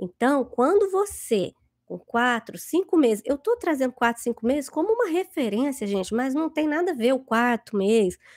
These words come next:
o quinto mês, não. É um exemplo aqui que, na minha observação do cotidiano, tá? Então, quando as pessoas começam a ver o pico que elas têm, ali com quatro, cinco meses, elas ficam muito angustiadas,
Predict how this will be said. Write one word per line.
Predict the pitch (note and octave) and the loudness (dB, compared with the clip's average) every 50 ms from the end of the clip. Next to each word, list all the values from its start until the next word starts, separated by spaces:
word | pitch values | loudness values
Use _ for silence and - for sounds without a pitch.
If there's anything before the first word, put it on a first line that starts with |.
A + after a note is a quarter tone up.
| - - - | -18 -8 -6
o | A3+ | -6
quinto | G#3 - - C#4 D4 C#4+ - D4+ | -6 -2 0 0 0 0 -2 -2
mês, | C#4+ C#4+ D4 D4 C4 | -2 0 -2 -2 -2
não. | A#3 A3+ F#3+ F#3+ | -2 -2 -2 -2
É | G#3 A3+ | -2 0
um | B3+ C4+ | 0 2
exemplo | C#4+ D4+ C4+ A#3+ A#3 B3 C4 D#4 F4+ F4 E4+ D4+ | 0 0 0 0 2 2 2 2 0 0 -2 -2
aqui | C#4 - D4 - | -2 -2 -6 -6
que, | - - D4+ - - - - - _ - | -2 -4 -4 -4 -6 -18 -20 -18 _ -2
na | A#3 A#3 | 0 0
minha | A#3+ B3+ C#4+ D#4+ F4+ F#4 F#4+ F#4 - - _ _ - | 2 4 4 4 4 2 2 -2 -4 -18 _ _ 2
observação | A#3+ C4+ D#4+ D#4+ E4 D#4+ D4+ D#4 - - - C4+ C#4 C#4+ C4+ C#4 C4+ C4+ C4+ - - A3+ G#3 G#3 G#3+ - - - - _ - | 4 4 4 4 2 0 0 -2 -2 -6 -2 -2 -2 0 -2 -4 -6 -8 -8 -6 -4 -2 -2 -2 -4 -6 -10 -18 -18 _ -6
do | B3 A3+ B3+ | 0 0 0
cotidiano, | C4 C#4+ C4+ C4 - A#3+ G#3 A#3 D4 F4 C4+ F3+ E3+ E3 - - - | 2 2 0 0 0 -4 -2 2 2 2 2 0 -2 -8 -12 -12 -4
tá? | - G3 C4+ E4+ - _ _ _ _ _ _ _ _ _ _ _ _ | 2 2 2 2 0 _ _ _ _ _ _ _ _ _ _ _ _
Então, | - A#3+ B3+ C4 | 0 0 0 0
quando | C4 D4 D4 D4 | 0 -2 -2 -2
as | D#4+ D#4+ - | -4 -4 -6
pessoas | - D4 D4 C#4 - A3+ G3+ G#3 G#3 - | -6 -8 -8 -4 -4 -4 -4 -4 -6 -8
começam | - G#3+ G3+ G3+ G#3 A3+ G#3+ - A3+ G#3+ | -10 -8 -6 -6 -6 -6 -4 -4 -2 -2
a | A3+ | -2
ver | G#3+ G#3 G3 | -2 -2 -4
o | G3 G3 | -4 -4
pico | - - C4+ C#4 C#4 - A#3+ - | -2 -2 -2 -2 -2 -6 -12 -10
que | - A3+ | -6 -6
elas | G3+ F#3 F3+ F3 - | -6 -6 -8 -10 -12
têm, | - - G#3 G#3+ F#3 F3+ _ - - - - - _ - | -8 -6 -4 -4 -4 -6 _ -20 -20 -20 -20 -20 _ -8
ali | F#3+ G3+ G#3 | -6 -6 -6
com | G#3 - G3 | -4 -6 -8
quatro, | G3 - - G#3 G#3+ G#3 G3+ - F#3 F#3 | -6 -4 -2 -2 -2 -2 -4 -6 -10 -12
cinco | - - - F3+ - _ - | -10 -12 -14 -14 -14 _ -2
meses, | G3 A3 A#3 G3+ F#3+ | 0 0 0 0 0
elas | G3+ G3+ G#3 G#3+ G3+ | -4 -4 -4 -6 -6
ficam | - A#3+ - - B3+ | -8 -10 -6 -4 -2
muito | A#3 A3 G#3+ A3+ B3+ C4+ C4+ C4 B3+ C4 A#3 | -2 0 0 2 4 4 4 2 2 0 -4
angustiadas, | G#3+ F#3+ F3+ F#3+ - - - C4 A#3+ G#3+ F#3+ F3+ F3+ F3 F3+ F3 | -4 -4 -6 -8 -10 -8 -4 -2 -2 -2 -2 -4 -6 -8 -10 -12